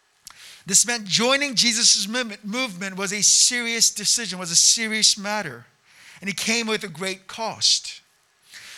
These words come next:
Some lost their jobs. Some lost members of their family. Some lost their means, their ways of, of living. Some lost their own lives. So it would be understatement to say you needed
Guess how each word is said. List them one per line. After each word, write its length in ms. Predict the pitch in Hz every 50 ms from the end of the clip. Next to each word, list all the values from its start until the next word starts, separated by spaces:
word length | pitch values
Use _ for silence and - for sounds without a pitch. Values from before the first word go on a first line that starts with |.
| - _ -
Some 540 | - - 226 233 240 240 247 240 226 180
lost 320 | 196 208 226 226 214 - -
their 120 | 214 185
jobs. 440 | 156 135 202 202 202 220 233 226 -
Some 440 | - - - 233 240 233 208 190 185
lost 600 | 190 202 214 233 226 - - - - - - - _ _ - - _
members 420 | - 180 196 214 214 214 226 - 202
of 80 | 180
their 120 | 165 190 175
family. 500 | - - 214 208 214 220 220 226 233 220
Some 480 | - - - 247 240 247 240 233 220
lost 720 | 220 233 254 247 208 185 185 180 - - - - - - - _ _ _ _ _ _ _
their 100 | 190 190
means, 720 | 190 190 202 220 226 233 233 233 233 233 - - - - - - - - - -
their 100 | 185 185
ways 300 | 202 220 233 226 202 202
of, 140 | 196 190 208 202 214 _ - 196
of 180 | 208 180 170 185
living. 540 | 196 220 226 220 196 254 254 254 254 254 240 - - - - - _ _ _ _ _ _ _ _ _ _ _ _
Some 500 | _ - - - 247 262 240 190 160 156 - _ _ _ _ 175
lost 280 | 165 175 190 180 -
their 80 | 196 185
own 160 | 185 185 190
lives. 680 | 208 226 226 175 98 104 - - - - - - - - _ _ _ _ _ _ _ _ _ _ _ _ _ _ - _ _
So 140 | - - 190
it 40 |
would 100 | 185 180
be 100 | 185 220
understatement 720 | - 240 240 240 254 247 233 - - 220 202 190 190 185 -
to 100 | 196 190
say 340 | - - - 226 220 196 180
you 300 | 180 170 175 185 185 185
needed 400 | 185 190 202 208 208 214 208